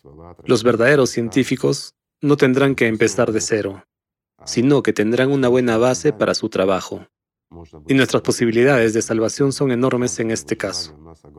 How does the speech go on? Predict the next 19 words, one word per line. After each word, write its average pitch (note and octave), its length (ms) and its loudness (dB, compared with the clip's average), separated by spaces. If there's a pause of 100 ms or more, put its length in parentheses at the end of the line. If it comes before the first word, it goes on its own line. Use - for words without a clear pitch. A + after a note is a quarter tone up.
(1080)
Pero C3 160 4
tendremos C3+ 500 2
pérdidas B2+ 440 0
de A#2+ 80 2
todos A2 300 2
modos. G2 520 -6 (100)
Ya D3 120 4
no D#3 160 0
podremos C3 420 2
pasar A#2 300 -2
el A2 120 -2
ciclo B2+ 360 -4
sin A2 200 -8
pérdidas. G2 640 -6 (220)
Miren D#3 280 4
cuánto D3 340 2
hemos C3 260 0
perdido A2 400 0
ya. G2 320 -6